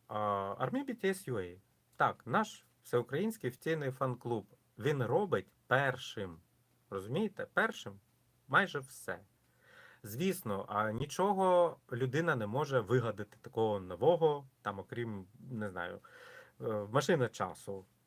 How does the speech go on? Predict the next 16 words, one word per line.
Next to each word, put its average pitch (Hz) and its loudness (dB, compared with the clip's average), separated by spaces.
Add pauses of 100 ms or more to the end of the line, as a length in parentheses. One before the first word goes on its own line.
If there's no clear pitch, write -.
(120)
І 139 -2
те, 95 4
її 147 0
вигадали, 110 0
тобто - -2
вона 127 4
вже 110 -4
в 101 -8
думках 113 -2
десь 113 -6
є, 247 -2 (540)
а 120 -8
фізично - -10
ще - -10
не 95 -6
маємо. 92 -8